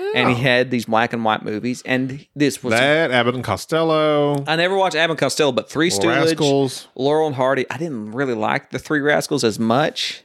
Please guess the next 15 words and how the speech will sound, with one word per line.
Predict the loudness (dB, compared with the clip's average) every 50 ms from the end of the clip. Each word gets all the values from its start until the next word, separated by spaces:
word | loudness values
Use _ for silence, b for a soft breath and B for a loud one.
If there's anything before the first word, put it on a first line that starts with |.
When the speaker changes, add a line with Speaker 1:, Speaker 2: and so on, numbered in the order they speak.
| _ _
Speaker 2:
Little | -10 -8 -8 -6
Rascals? | -4 -6 -6 -6 -8 -10 -12 -12 -12 -6 -2
Speaker 1:
I | -2 0
did. | 2 0 -2 -2 -4 -8 -6
I, | -2 0 0 0 0
Speaker 2:
Three | 0 0 2 2 0
Stooges? | 0 -4 -6 -6 -8 -12 -16 -20 -12 -10
Which | -8 -6 -4
one | -4 -2 -2
you | -2
going | 0 0 0 0 0
with? | -2 -4 -6 -6 -10 B B B B B B B B B B B B B B B B B
Speaker 1:
I, | 0 0 2 2 2 0 0 0 0
I, | 0 0
I | 0